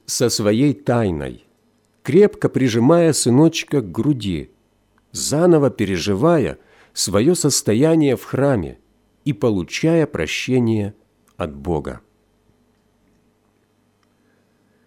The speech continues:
Потому что именно с этого события жизнь Нины кардинально переменилась. Воистину,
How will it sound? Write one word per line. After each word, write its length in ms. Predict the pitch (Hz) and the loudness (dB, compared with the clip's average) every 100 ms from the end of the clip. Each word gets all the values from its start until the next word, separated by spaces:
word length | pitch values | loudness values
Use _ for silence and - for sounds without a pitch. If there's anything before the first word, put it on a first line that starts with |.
| _ _ _ _ _ _ _ _ _ _ _ | _ _ _ _ _ _ _ _ _ _ _
Потому 360 | 107 139 190 226 | 0 4 4 2
что 380 | - 190 180 - _ _ | 2 2 2 -2 _ _
именно 480 | 147 190 202 190 160 | -2 2 4 6 4
с 160 | - 147 | 2 2
этого 320 | 151 151 135 | 2 2 0
события 800 | - 110 98 156 160 85 65 57 _ _ _ _ _ _ _ | 0 -2 2 2 2 -4 -8 -12 _ _ _ _ _ _ _
жизнь 480 | 80 73 165 202 190 | -12 -2 0 0 4
Нины 540 | 165 131 107 80 64 - _ _ _ _ | 4 6 4 0 -6 -14 _ _ _ _
кардинально 800 | - 127 101 107 107 143 175 151 | -2 -2 0 2 4 4 4 4
переменилась. 840 | 117 107 101 104 107 107 69 - - _ _ _ _ _ _ _ - | 2 -4 -2 0 0 0 -4 -12 -18 _ _ _ _ _ _ _ -12
Воистину, 840 | - 98 104 127 - 82 67 60 | -6 -4 -2 -4 -6 -8 -10 -12